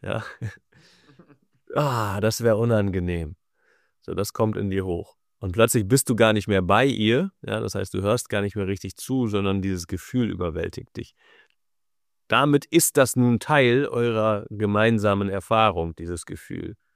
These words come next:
Du kannst es nun versuchen zu verstecken und darüber hinwegzutäuschen, aber die Frau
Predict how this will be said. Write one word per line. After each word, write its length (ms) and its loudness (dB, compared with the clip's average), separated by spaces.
Du 100 -10
kannst 300 0
es 120 -6
nun 160 0
versuchen 420 0
zu 120 -8
verstecken 680 -2
und 340 -2
darüber 320 2
hinwegzutäuschen, 1000 0
aber 220 4
die 120 0
Frau 500 0